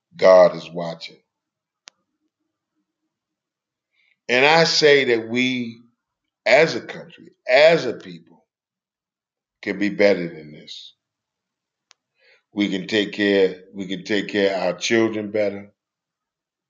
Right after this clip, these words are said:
We can stop putting the blame on society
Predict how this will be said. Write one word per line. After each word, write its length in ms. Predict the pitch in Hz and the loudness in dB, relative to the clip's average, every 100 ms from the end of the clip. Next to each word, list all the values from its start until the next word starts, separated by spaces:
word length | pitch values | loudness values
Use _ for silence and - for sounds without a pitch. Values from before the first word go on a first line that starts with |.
| _ _ _ _ _ _ - | _ _ _ _ _ _ -6
We 120 | 101 | -2
can 120 | 101 | -2
stop 760 | 98 - 120 120 120 - - - | -2 2 4 4 2 -6 -16 -6
putting 240 | 113 107 | -6 -4
the 80 | 101 | -8
blame 680 | 95 104 107 104 104 98 98 | -4 0 2 0 -2 -6 -10
on 340 | 95 98 92 | -6 -4 -6
society 840 | - 85 - 104 107 104 101 98 | -8 -8 -2 4 6 6 4 2